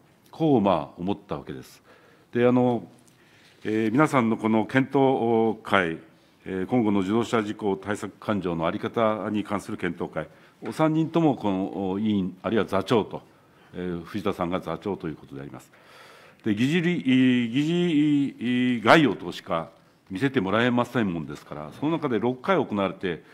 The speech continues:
えー、十二回ほどですね、やっぱりそのことをきちっとはっき-、あの、明確にすべきだと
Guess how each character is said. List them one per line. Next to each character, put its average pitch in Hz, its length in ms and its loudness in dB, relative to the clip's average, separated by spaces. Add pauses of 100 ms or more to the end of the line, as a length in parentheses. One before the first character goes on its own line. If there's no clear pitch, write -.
(340)
え 98 60 -12
ー、 95 340 -2
十 175 540 2
二 143 180 -2
回 175 260 0
ほ 160 120 -2
ど 151 120 2
で 92 120 0
す - 80 -18
ね、 87 240 -6 (520)
や 113 60 -12
っ - 20 -10
ぱ 156 100 2
り 123 40 2
そ - 140 -4
の 165 120 0
こ 185 120 -6
と 175 80 -2
を 139 80 2
き - 100 -14
ち 190 100 -4
っ 185 40 -4
と - 140 -10
は 107 80 -10
っ - 20 -8
き-、 - 120 -20 (300)
あ 98 100 -12
の、 104 280 -8 (200)
明 127 180 0
確 175 180 0
に 175 80 2
す 170 100 -6
べ 170 80 2
き 123 80 -2
だ 92 80 6
と 80 160 -8